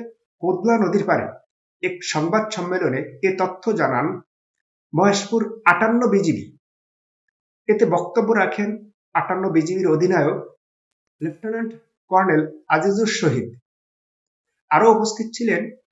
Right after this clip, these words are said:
আটান্ন বিজিবির নবাগত অধিনায়ক লেফটেন্যান্ট কর্নেল রফিক, মাটিলা ক্যাম্পের কমান্ডার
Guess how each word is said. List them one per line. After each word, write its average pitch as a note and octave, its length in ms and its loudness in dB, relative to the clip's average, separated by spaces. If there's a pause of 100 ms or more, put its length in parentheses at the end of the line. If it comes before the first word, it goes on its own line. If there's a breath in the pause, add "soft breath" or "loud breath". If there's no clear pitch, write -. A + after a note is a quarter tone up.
(360)
আটান্ন G3+ 400 0
বিজিবির F#3+ 420 0 (560)
নবাগত G#3+ 420 4
অধিনায়ক F#3+ 580 2 (560)
লেফটেন্যান্ট G#3 500 2
কর্নেল G3+ 340 0 (340)
রফিক, D3 340 2 (1300)
মাটিলা G#3+ 420 4
ক্যাম্পের G#3+ 420 0
কমান্ডার F#3+ 460 0